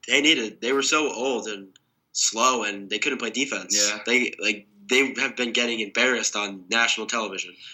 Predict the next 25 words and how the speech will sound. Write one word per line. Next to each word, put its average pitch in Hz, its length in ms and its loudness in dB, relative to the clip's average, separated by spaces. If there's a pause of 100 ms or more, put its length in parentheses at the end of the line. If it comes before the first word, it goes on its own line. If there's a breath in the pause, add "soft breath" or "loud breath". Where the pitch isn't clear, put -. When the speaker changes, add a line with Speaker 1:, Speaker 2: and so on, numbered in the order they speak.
(120)
Speaker 1:
And 110 120 -6
now 131 440 4 (920)
I 131 160 2
think 127 380 -8
that 113 320 -10
these 127 200 -4
trades 117 460 0
are 110 120 -6
gonna 107 160 -8
turn 120 180 -2
them 113 100 -4
around 135 260 4
a 113 40 -4
little 104 160 -8
bit. 95 180 -18
Like, 104 180 -12 (180)
Rodney 120 260 0
Hood 127 200 -4
is - 280 -14
a 104 40 -14
great 113 280 -6
young 113 160 -8
player. 104 320 -6
Jordan 120 260 -2
Clarkson's 107 680 -4